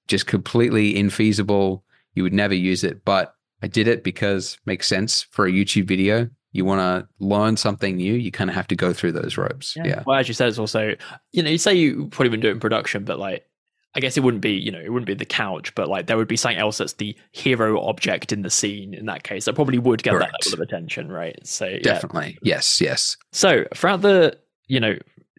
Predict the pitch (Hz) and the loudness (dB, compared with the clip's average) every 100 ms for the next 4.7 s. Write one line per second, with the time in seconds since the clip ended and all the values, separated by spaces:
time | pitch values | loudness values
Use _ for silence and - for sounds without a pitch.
0 | - 139 139 131 131 120 117 101 117 - | -4 -2 2 2 2 2 2 0 0 2
1 | 107 107 110 95 110 147 156 151 127 - | 2 2 0 0 2 2 4 4 4 2
2 | - 113 107 - 107 107 - 92 - - | 2 2 2 -2 -4 -2 -2 -4 -4 -14
3 | - _ _ 170 175 156 143 113 127 123 | -20 _ _ 6 6 4 2 2 2 4
4 | 117 113 113 135 120 113 113 | 4 2 2 2 2 2 0